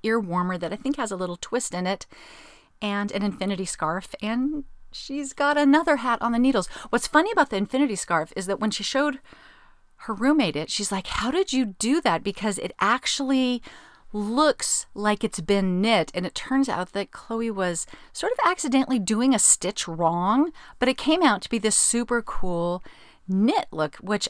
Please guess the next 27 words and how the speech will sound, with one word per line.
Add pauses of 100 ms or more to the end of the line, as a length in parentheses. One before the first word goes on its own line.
(120)
I
actually
like
because (520)
I
personally, (520)
you
know,
obviously
I'm
a
knitter.
I
prefer (100)
knitting. (560)
Um, (120)
I
like
the
fabric
that
it
creates.
I
feel
that
the